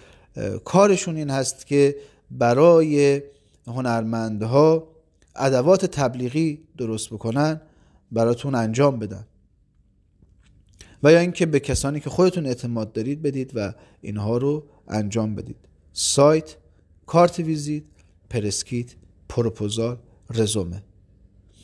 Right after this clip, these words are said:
اینها را همراه خودتون داشته باشید. سعی بکنید از طریق سایت مسابقه بفهمید چه کسانی می‌خوان شرکت بکنن،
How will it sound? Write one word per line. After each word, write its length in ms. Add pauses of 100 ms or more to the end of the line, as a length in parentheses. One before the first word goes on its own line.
اینها 260
را 320
همراه 400
خودتون 440
داشته 300
باشید. 280 (680)
سعی 340
بکنید 320
از 160
طریق 300
سایت 760
مسابقه 760 (380)
بفهمید 460
چه 200
کسانی 520
می‌خوان 440 (260)
شرکت 520
بکنن، 480